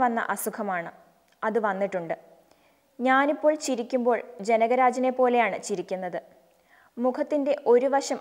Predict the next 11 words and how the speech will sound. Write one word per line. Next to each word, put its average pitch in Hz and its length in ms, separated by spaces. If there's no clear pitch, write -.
അനക്കാൻ 202 420
ബുദ്ധിമുട്ടാണ്. 185 640
അതാണ് 247 280
ഇപ്പോഴത്തെ 214 460
സാഹചര്യം. 180 520
ഒരു 277 280
കണ്ണ് 269 240
കറക്റ്റായിട്ട് 226 580
അടയും, 170 280
മറ്റേ 202 340
കണ്ണ് 233 220